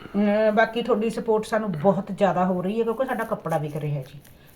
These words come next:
ਤੇ ਸਾਡੇ ਜੈਨੂਅਨ ਜਿਹੇ ਰੇਟ ਹੁੰਦੇ ਆ, ਵੀ ਅਸੀਂ ਕਦੇ ਇਹ ਨਹੀਂ ਸੋਚਿਆ ਵੀ ਹਾਂ ਅਸੀਂ ਕੋਈ ਦੁੱਗਣਾ ਰੇਟ ਕੱਢੀਏ ਜਾਂ, ਅਹ, ਹੋਰ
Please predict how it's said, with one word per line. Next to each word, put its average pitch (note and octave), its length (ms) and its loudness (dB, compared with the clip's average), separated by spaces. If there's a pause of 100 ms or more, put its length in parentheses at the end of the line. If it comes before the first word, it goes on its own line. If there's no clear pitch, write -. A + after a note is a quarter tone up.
ਤੇ A#3 80 2
ਸਾਡੇ A#3+ 280 6
ਜੈਨੂਅਨ A3+ 420 2
ਜਿਹੇ A#3+ 120 4
ਰੇਟ F3+ 240 2
ਹੁੰਦੇ F3+ 280 0
ਆ, - 20 0
ਵੀ G#3+ 160 0
ਅਸੀਂ G#3 140 -2
ਕਦੇ G3+ 260 2
ਇਹ G#3+ 40 4
ਨਹੀਂ A3+ 100 -2
ਸੋਚਿਆ F#3+ 340 -2
ਵੀ G3 140 0
ਹਾਂ F3+ 240 0
ਅਸੀਂ F3+ 140 -4
ਕੋਈ G3 120 -2
ਦੁੱਗਣਾ G3 380 4
ਰੇਟ F3+ 200 -2
ਕੱਢੀਏ G3+ 400 0
ਜਾਂ, G3+ 220 6
ਅਹ, - 720 -4 (340)
ਹੋਰ G3+ 520 6